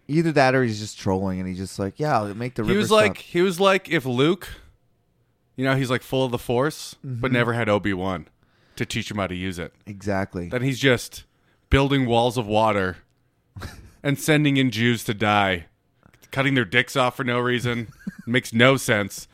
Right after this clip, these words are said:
Speaker 2: Nothing to do with the plot. You know what I mean? Just skip that part. Don't need to do that. Some of them are getting infected for sure, and they're dying.
Speaker 1: Yeah.
Speaker 2: You know what I mean?
Speaker 1: The
Speaker 2: For sure that's happening.
Speaker 1: Yeah.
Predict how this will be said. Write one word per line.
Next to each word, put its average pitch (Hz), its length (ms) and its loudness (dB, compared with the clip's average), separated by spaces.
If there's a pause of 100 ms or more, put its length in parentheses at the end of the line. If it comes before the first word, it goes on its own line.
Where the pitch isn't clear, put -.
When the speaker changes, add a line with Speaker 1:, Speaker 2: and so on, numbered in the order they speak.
(120)
Speaker 2:
Nothing 285 340 6
to 190 80 6
do 151 160 6
with 147 100 4
the 117 80 0
plot. 101 440 2
You 120 60 0
know 123 160 4
what 139 80 6
I 143 80 4
mean? 139 100 -4 (280)
Just 269 200 2
skip - 240 4
that 113 200 4
part. 101 280 -2 (440)
Don't 175 160 8
need 190 160 2
to 139 80 -12
do 165 140 4
that. 110 280 2 (220)
Some 269 180 8
of 285 60 2
them 285 100 6
are 233 60 6
getting 196 200 4
infected 151 560 0
for 147 220 4
sure, 113 440 2 (160)
and 139 140 2
they're 135 100 6
dying. 98 420 2 (260)
Speaker 1:
Yeah. 143 140 -10
Speaker 2:
You - 60 -16 (200)
know 160 100 8
what 165 40 4
I - 20 4
mean? 185 160 4 (120)
Speaker 1:
The 131 140 -4
Speaker 2:
For 320 220 6
sure 240 340 4
that's 117 220 0
happening. 92 480 -2
Speaker 1:
Yeah. 131 280 -6